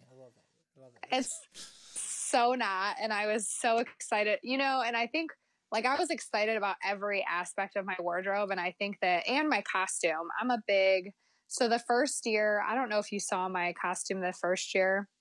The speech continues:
Speaker 1: No, I didn't, but we definitely need to show it off, so.
Speaker 2: And we, we <laughs> definitely do. It's, uh, I'm big into comedy. I love making people laugh. So my first year, and I did one, I did win Best Costume that year,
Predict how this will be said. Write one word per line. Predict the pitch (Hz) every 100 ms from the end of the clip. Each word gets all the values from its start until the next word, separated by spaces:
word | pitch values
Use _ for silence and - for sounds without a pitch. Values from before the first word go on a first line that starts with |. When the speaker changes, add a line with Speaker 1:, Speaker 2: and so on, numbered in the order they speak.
| 143
Speaker 1:
No, | 139 120 110 120
I | 123
didn't, | 135 113 - -
but | 143
we | 135
definitely | 143 143 - 139 139
need | 131
to | 117
show | - 135 123
it | 120
off, | 120 120 - - _
so. | - - 113 _
Speaker 2:
And | - 226
we, | 220 - - 247
we | 285
<laughs> |
definitely | 240 285 254 294 269 262 233 226
do. | 196 156 160 185
It's, | - 226 - - -
uh, | 202 190 -
I'm | 170 247 277 226 208
big | 220 220
into | 220 196
comedy. | 185 175 185 196 196
I | 196
love | 190 190
making | 190 190 196
people | 208 185 175
laugh. | 165 156 180 - - - - _
So | - - 220 214 208 202
my | 214
first | - 247 277 - 240
year, | 202 190
and | 190
I | 190
did | 196 180
one, | 180 180 180 180 202 _ -
I | 202 208
did | 240 196
win | 208 202
Best | 175 -
Costume | - 175 - 175
that | 170 -
year, | 170 165 170